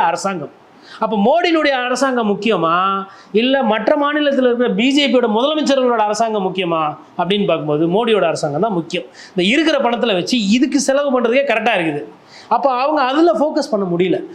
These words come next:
இன்னொன்னு, மகாராஷ்டிரா மாதிரி ஒரு ஸ்டேட்டை அவங்க வந்து இந்த வாட்டி ரொம்பவே பல்ல பிடிச்சி பார்த்துட்டாங்க. ஸ்டாக்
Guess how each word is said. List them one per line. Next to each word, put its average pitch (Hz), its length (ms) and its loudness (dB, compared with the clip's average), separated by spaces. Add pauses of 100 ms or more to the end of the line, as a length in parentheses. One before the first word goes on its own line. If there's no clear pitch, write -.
(140)
இன்னொன்னு, 269 320 0
மகாராஷ்டிரா 294 460 0
மாதிரி 262 240 2
ஒரு 208 200 2
ஸ்டேட்டை 190 360 0 (880)
அவங்க 220 240 0
வந்து 254 220 0
இந்த 240 140 0
வாட்டி 247 240 2 (840)
ரொம்பவே 285 420 2
பல்ல 214 180 2
பிடிச்சி 190 220 -2
பார்த்துட்டாங்க. 135 360 -4 (360)
ஸ்டாக் 247 400 -2